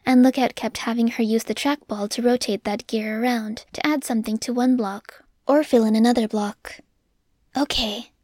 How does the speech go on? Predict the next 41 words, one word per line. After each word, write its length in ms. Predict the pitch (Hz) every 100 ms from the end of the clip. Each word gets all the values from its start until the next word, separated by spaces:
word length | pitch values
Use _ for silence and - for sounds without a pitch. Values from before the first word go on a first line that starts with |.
| _ _ -
Lookout 360 | 226 - -
paused. 520 | - 208 202 214 - - _ _ _ _ _ _ _ -
"Hit 240 | 349 -
the 80 | 302
print 280 | - 240 -
button." 400 | 190 208 202 233 _ _ _ _ _ _ _ _ _
Print? 600 | - 302 240 202 - - _ _ _ _ _
It 60 | 277
had 180 | 302 302
to 60 |
be 100 | 262
something. 600 | - 226 294 233 208 247 - _ - _ _ _ _ _ -
Candy 320 | 294 294 294
hit 240 | 277 247
the 80 | 233
button. 420 | 214 - 202 202 - _ _ _ _ _ _ _ _ _ -
Red 220 | 262 254
light 280 | 240 233 214
crackled 540 | - 269 247 - 214
and 140 | 208 214
flared 360 | - 254 233
at 100 | 214
Lookout's 380 | 202 202 208 208
hand, 440 | - 226 202 202 - - -
and 140 | - 240
she 100 | 262
removed 400 | 254 254 277 285
the 100 | 294
bandages 540 | 277 269 247 202 208
that 140 | 226 220
were 140 | 220
already 400 | 233 240 247 240
being 220 | 226 214
pushed 300 | 220 254 -
away 280 | 277 247 226
and 100 | 220
strained 400 | - - 262 233
by 100 | 214
the 140 | 214 220
emerging 440 | 214 208 202 214
growth. 500 | 220 233 208 - -